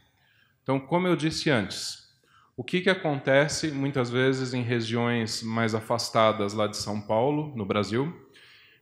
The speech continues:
quando o, você tem um provedor pequeno que não consegue, não tem as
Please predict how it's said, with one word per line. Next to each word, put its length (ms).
quando 320
o, 760
você 300
tem 240
um 120
provedor 520
pequeno 640
que 180
não 460
consegue, 800
não 180
tem 260
as 420